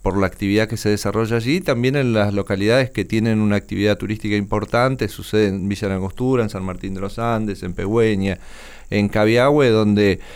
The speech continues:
este, se hace muy difícil, eh, acceder a la vivienda para el alquiler permanente, eh, y también los costos son elevadísimos. Allí la situación, este, requiere,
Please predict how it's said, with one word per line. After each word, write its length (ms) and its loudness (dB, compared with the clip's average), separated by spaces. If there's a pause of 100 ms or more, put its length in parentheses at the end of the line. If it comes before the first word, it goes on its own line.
(220)
este, 420 2
se 160 0
hace 220 2
muy 220 4
difícil, 680 0 (460)
eh, 580 4
acceder 560 2
a 60 2
la 100 4
vivienda 460 2
para 160 -2
el 100 2
alquiler 520 -2
permanente, 880 0 (440)
eh, 360 0
y 120 -2
también 380 0
los 140 -2
costos 340 -4
son 220 0
elevadísimos. 800 -2
Allí 300 0
la 140 0
situación, 800 0
este, 320 -4
requiere, 640 0